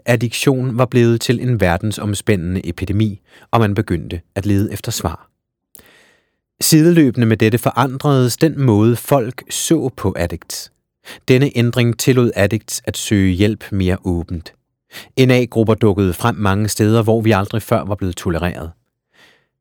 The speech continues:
Addicts i bedring banede vejen for flere grupper og mere bedring.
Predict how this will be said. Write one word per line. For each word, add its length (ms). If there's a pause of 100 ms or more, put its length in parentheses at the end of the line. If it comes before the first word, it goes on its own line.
(180)
Addicts 460
i 80
bedring 460
banede 560
vejen 380
for 120
flere 340
grupper 540
og 100
mere 300
bedring. 500